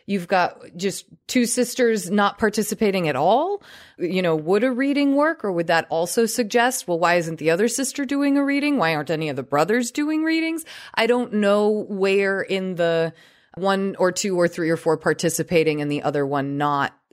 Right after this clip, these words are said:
it feels uncomfortable. But those are things to think about, 'cause you don't wanna just replace one discomfort with another. You know what I <laughs> mean? And I, I do think, though, that asking, if you, if you did go the route of neither of them are gonna be bridesmaids,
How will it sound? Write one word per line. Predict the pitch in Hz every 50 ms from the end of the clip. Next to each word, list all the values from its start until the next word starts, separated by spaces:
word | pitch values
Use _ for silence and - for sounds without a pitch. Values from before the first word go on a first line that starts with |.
| _
it | - - 120 165 190 - -
feels | - - - 170 165 160 156 160 151
uncomfortable. | 160 143 143 135 - 147 139 139 - 220 220 208 254 262 277 269 - - - - _
But | - 220 226
those | 254 262 262 240
are | 269 262
things | 254 262 247 233 226 214 -
to | - 180
think | 175 - - 190 185 -
about, | 165 156 127 131 -
'cause | - 190 170
you | 196 202
don't | 220 226 214
wanna | - 220 214 208
just | 185 196 185 - -
replace | 180 170 - - 202 185 175 170 165 - - -
one | 175 190 208 202 208
discomfort | 208 202 196 - 220 196 185 - - 185 156
with | 180 156 196
another. | 175 180 170 160 151
You | 147 165 233
know | 196 196
what | 196 202
I | 208
<laughs> | 262 277 320
mean? | 285 - 302 311 311 320 294 - - - - - - - -
And | - 185 196 190 190 180 175 -
I, | 185 190 196 170 - -
I | - 185 190
do | 170 - 208 214 202
think, | 202 - 202 190 185 180 - -
though, | 175 160 156 156 151 147
that | 147 156 151 147 143 147 147 -
asking, | - 170 165 170 165 - - 175 160 160 156
if | - - - -
you, | 160 -
if | 170 165 -
you | 190
did | 165 175 208 196 175
go | 202 185 170
the | 156 165
route | 143 147 160 151 151 - -
of | 151 147 143 139 - -
neither | 165 175 170 175 170 175
of | 165 156
them | 151 156 151
are | 143
gonna | 139 135 151 147 143
be | 135 151 147 143
bridesmaids, | 135 139 _ - - - 151 143 143 135 139 - 143 135 131 127 127 -